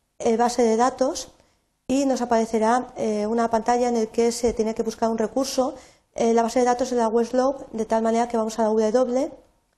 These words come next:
y nos aparecerá una serie de buscadores,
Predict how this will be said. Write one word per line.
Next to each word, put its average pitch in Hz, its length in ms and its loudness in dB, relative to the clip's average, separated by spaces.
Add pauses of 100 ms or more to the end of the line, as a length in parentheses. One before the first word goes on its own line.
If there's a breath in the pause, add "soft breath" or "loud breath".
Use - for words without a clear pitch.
(300)
y 262 100 0
nos 269 160 0
aparecerá 240 440 2
una 247 200 0
serie 233 340 2
de 240 400 2
buscadores, 240 760 0